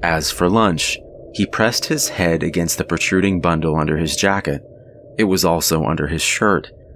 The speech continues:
wrapped in a handkerchief and lying against the naked skin. It was the only way to keep the biscuits from freezing. He smiled agreeably to himself as he thought of those biscuits,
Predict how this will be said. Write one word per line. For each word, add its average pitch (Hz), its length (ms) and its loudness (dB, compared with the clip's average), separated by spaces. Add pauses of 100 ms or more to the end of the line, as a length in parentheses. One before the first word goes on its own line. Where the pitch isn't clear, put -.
(300)
wrapped 110 380 0
in 120 100 2
a 113 60 2
handkerchief 82 720 -2
and 87 180 0
lying 87 360 2
against 78 420 -2
the 82 100 0
naked 78 400 -4
skin. 85 520 0 (640)
It 110 60 2
was 87 220 0
the 87 140 0
only 82 180 0
way 82 180 -2
to 78 60 -4
keep - 220 -8
the 82 100 -4
biscuits 78 460 -2
from 76 180 -4
freezing. 78 680 -4 (920)
He 117 180 0
smiled 117 600 2
agreeably 98 560 2
to - 160 0
himself 82 600 0
as 85 120 0
he 85 80 -2
thought 80 320 -2
of 78 160 -4
those 82 260 0
biscuits, 82 640 -2